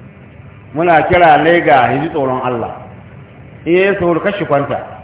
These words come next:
Ya ci gaba da karatun Qur'ani ko azkaru. Har ya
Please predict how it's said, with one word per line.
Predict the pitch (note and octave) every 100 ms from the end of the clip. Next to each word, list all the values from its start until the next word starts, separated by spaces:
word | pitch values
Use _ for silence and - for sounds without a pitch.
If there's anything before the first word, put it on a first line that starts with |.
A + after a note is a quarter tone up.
| - - - - - - - - - - - -
Ya | A#2
ci | G3+
gaba | G3+ F#3+
da |
karatun | F3+ D#3 D3+ F3
Qur'ani | E3+ C3+ C3+ C#3 B2 A2
ko | D#3+ D3+
azkaru. | C#3 - C#3+ B2+ - - - - - - - - - - - - - - -
Har | - F#3
ya | G3